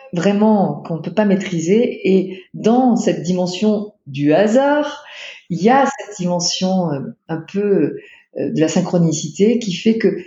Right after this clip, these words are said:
ça peut vous permettre de vous ouvrir à une dimension que vous n'avez pas ouverte jusqu'à présent. Et, euh,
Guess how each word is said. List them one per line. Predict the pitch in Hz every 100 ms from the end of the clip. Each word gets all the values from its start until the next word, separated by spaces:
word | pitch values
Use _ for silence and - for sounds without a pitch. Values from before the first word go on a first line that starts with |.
| - _
ça | - - 269 254 -
peut | 285 330
vous | 285 233 214 196
permettre | 247 240 165 143 180 - 185
de | 170
vous | 175 190 196
ouvrir | 185 220 240 196
à |
une | 165
dimension | 151 208 196 196 - 214 254 - -
que | 214
vous | 180 190
n'avez | 185 175
pas | - 262
ouverte | 220 156 151 160 165
jusqu'à | 156 170
présent. | 165 160 139 135 - _ _ _ - - - _ -
Et, | 180 165
euh, | 135 -